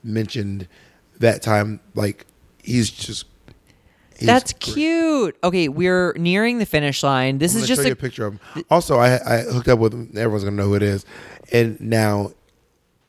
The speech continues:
Speaker 1: I think he caught drag, and now he does drag. <laughs>
Speaker 2: Stop.
Speaker 1: Drags an S T D. But, um, but he's really pretty.
Speaker 2: Is that Aussie?
Speaker 1: That's him.
Speaker 2: Does he, is he a dancer?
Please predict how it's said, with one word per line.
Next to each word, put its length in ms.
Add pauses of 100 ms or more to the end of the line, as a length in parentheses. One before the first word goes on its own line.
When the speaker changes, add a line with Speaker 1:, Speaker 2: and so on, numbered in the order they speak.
(680)
Speaker 1:
I 80
think 300 (1300)
he 260
caught 400
drag, 460
and 140
now 100
he 60
does 160
drag. 160 (220)
<laughs> 200
Speaker 2:
Stop. 580
Speaker 1:
Drags 200
an 60
S 160
T 60
D. 160 (380)
But, 100
um, 360 (400)
but 160
he's 180
really 140
pretty. 320 (1120)
Speaker 2:
Is 100
that 160
Aussie? 440 (460)
Speaker 1:
That's 180
him. 180 (260)
Speaker 2:
Does 140
he, 180
is 100
he 120
a 20
dancer? 480